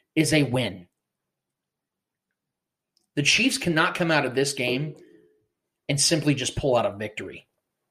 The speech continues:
The Chiefs need to go into that fucking Roomba of a stadium and kick the shit out of the Raiders. Because this game goes far deeper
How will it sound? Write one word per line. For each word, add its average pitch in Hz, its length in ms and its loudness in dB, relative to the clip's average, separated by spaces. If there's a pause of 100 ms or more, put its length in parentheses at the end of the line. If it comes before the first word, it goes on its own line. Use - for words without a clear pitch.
(1200)
The 143 40 -4
Chiefs 214 360 2
need 196 100 4
to 151 60 4
go 160 160 2
into 135 120 0
that 139 160 2
fucking 156 520 2
Roomba 151 380 2
of 127 140 0
a 123 60 -2
stadium 151 640 4 (240)
and 143 160 -2
kick - 220 2
the 175 80 4
shit 170 540 6
out 127 120 4
of 120 80 -2
the 110 100 -6
Raiders. 113 520 -6 (840)
Because 151 300 4
this 208 220 4
game 233 260 4
goes 170 220 8
far - 720 6
deeper - 420 2